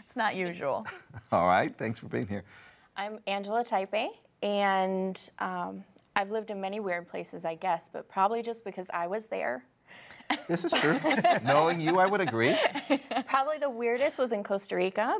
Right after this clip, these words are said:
Speaker 3: because I lived at the base of a volcano. We have, there's an Adventist university there that I was at, and it would rumble every once in a while.
Speaker 2: The Adventist University or the volcano?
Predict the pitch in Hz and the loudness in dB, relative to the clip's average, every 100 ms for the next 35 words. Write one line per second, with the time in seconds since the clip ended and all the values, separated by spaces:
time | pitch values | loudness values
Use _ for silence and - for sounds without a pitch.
0 | 240 226 220 208 190 185 185 - 190 190 | 0 -2 0 0 2 0 -6 -2 0 0
1 | 196 196 185 185 180 180 175 - 175 175 | 0 -2 0 -2 0 0 -2 -4 -6 0
2 | 160 165 - 185 156 214 196 _ _ _ | 0 0 -8 -8 -8 -10 -16 _ _ _
3 | _ _ _ - 180 180 185 180 - 180 | _ _ _ -2 -2 0 0 0 -2 0
4 | 175 180 175 185 196 185 180 170 220 247 | 0 0 -2 0 -2 -6 -6 -4 -4 -4
5 | 202 180 170 170 165 180 - - 175 - | -6 -2 -2 -4 -6 -8 -10 -8 -8 -6
6 | - - - 180 170 170 170 175 - - | -8 -10 -10 -10 -8 -8 -8 -10 -10 -4
7 | 170 165 165 170 170 160 160 175 - 170 | -2 -2 -2 -4 -2 -4 -4 -8 -6 -4
8 | 170 165 - 185 180 - - - 104 101 | -2 -4 -8 -12 -10 -8 -6 -4 0 0
9 | 104 101 104 98 104 104 101 92 87 87 | 0 -2 -2 0 -2 -2 -6 -4 -8 -8
10 | 87 85 | -8 -10